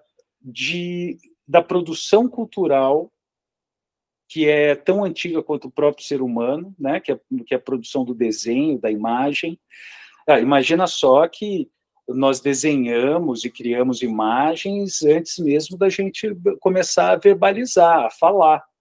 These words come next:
né? Ah, então, ah, a imagem, o desenho é algo que constitui nossa cultura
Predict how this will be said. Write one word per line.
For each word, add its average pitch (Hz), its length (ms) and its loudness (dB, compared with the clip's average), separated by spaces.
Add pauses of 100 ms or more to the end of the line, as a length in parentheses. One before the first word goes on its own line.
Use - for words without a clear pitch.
(160)
né? 127 340 -4 (500)
Ah, 135 520 4 (100)
então, 175 1300 -4
ah, 131 840 -4 (360)
a 160 180 6
imagem, 147 800 0
o 147 40 -4
desenho 143 560 -2
é - 20 0
algo 147 320 0
que 175 440 -6 (680)
constitui 190 840 -2
nossa 143 320 -2
cultura 131 960 -4